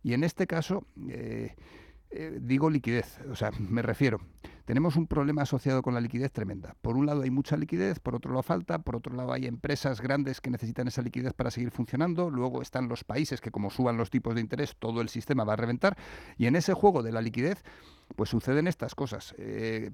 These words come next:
por un lado, ¿qué será lo que tiene eBay, eBay para que alguien, eh, pequeño le amenace con esto? O sea, hay, hay, hay información que se nos está escapando. Y por otro lado, ¿qué será lo que tiene GameStop para poder,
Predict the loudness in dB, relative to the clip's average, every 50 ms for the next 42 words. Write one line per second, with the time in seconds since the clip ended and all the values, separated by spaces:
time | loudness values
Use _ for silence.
0 | -4 -2 2 4 6 6 6 4 2 0 0 2 2 2 2 4 2 4 4 4
1 | 6 6 4 4 2 -2 0 2 2 4 4 4 2 0 -4 -8 -16 -18 -8 0
2 | 2 4 4 4 4 2 4 4 4 6 6 4 2 0 -4 -10 -16 -20 -20 -20
3 | -10 -2 0 2 2 2 0 0 2 2 2 2 2 2 2 0 -4 -8 -8 -8
4 | -6 -4 -2 -2 -4 -4 -2 -2 -2 0 2 2 4 4 4 4 4 4 2 2
5 | 2 2 2 2 2 2 2 2 2 4 2 2 2 0 -8 -14 -12 -8 -4 -4
6 | -2 2 2 4 4 4 4 2 2 0 0 0 0 2 2 2 2 4 4 4
7 | 4 4 4 2 2 2 2 2 0 0 0 0 -2 0 0 0 2 2 2 2
8 | -2 -6 -6 -8 -4 -4 -4 -4 -2 -2 2 2 2 2 0 -4 -6 -4 -2 0
9 | 2 2 4 2 2 0 -2 -2 -2 -2 -2 -2 -2 -4 -4 -2 -2 0 -2 -2
10 | -4 0 0 0 0 0 -4 -14 -14 -14 -18 -18 -18 -16 -8 -4 -2 -2 -2 -2
11 | -2 -2 -2 0 2 0 0 0 -2